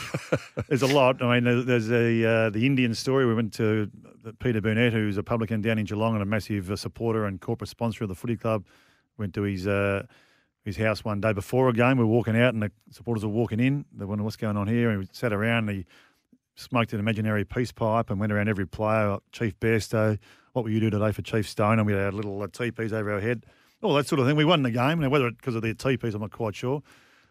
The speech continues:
Uh, it was, it was a huge amount. We lined up, uh, when we played Adelaide in Adela-, an Adelaide Oval one time. We lined up well before they came out, and then they sort of found out that we were actually out there waiting for them,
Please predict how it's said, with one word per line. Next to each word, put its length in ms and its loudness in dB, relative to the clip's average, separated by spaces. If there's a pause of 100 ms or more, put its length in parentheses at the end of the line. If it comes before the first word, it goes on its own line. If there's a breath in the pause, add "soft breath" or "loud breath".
(200 soft breath)
Uh, 600 0
it 40 -4
was, 100 0
it 60 -6
was 100 0
a 60 2
huge 240 0
amount. 160 2
We 200 -2
lined 240 2
up, 140 4 (140)
uh, 80 2
when 160 0
we 80 -6
played 160 -2
Adelaide 420 2
in 180 -8
Adela-, 280 -4
an 80 -2
Adelaide 260 0
Oval 300 2
one 180 -2
time. 300 -2
We 60 0
lined 300 2
up 200 0 (480 soft breath)
well 260 4
before 320 0
they 140 2
came 320 0
out, 180 2 (140)
and 80 -6
then 80 -2
they 160 0
sort 160 -2
of 80 -2
found 260 -2
out 80 0
that 80 -10
we 80 -2
were 100 0
actually 300 -4
out 80 -6
there 100 -8
waiting 280 0
for 120 -8
them, 200 -4